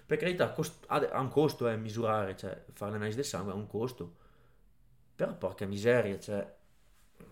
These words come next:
cioè, è, è un, è uno step importantissimo de-, de-, dello studio questo, cioè, se non me lo misuri, i livelli di vitamina D dopo, io come cazzo faccio a capire?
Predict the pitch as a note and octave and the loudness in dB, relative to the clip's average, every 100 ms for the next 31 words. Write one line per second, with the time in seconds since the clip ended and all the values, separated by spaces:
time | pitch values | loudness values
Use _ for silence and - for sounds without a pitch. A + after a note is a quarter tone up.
0 | - - - - F2 D#2+ B1 A#1 A1+ G#1 | -20 -12 -10 -8 -6 -6 -6 -8 -10 -12
1 | G1+ - G#1 G1+ G1+ - - - A#2+ G#2+ | -10 -10 -12 -12 -12 -14 -12 -10 -8 -6
2 | B2 B2 - E3 C#3 A#2+ B2 A2+ A2 F3 | -4 0 0 0 -2 -4 -4 -4 -2 -2
3 | E3+ A#2+ G#2+ G2+ G2+ F#2+ F2+ G2+ F2+ - | -2 -4 -4 -2 -4 -6 -6 -6 -6 -8
4 | G#2+ F#2+ F2+ F#2 - F2+ - A2 A2 A#2 | -8 -6 -8 -8 -10 -12 -10 -6 -4 -4
5 | A2 G#2+ E3+ A3+ C3 A2 G#2+ A2+ A2 G#2+ | -4 -2 0 0 0 -2 -2 -2 -4 -6
6 | G#2+ G#2+ G2+ G#2 F3 A3+ F#3+ - - - | -4 -4 -2 -2 0 0 0 -6 -20 -12
7 | C#3 B2+ - F#2+ G2 C3 B2+ - G#2+ C3+ | -2 0 0 -6 -2 2 2 -2 -2 -2
8 | B2+ G#2 F#2+ F2 G2+ F#2+ G2+ | -2 -6 -10 -8 -6 -6 -8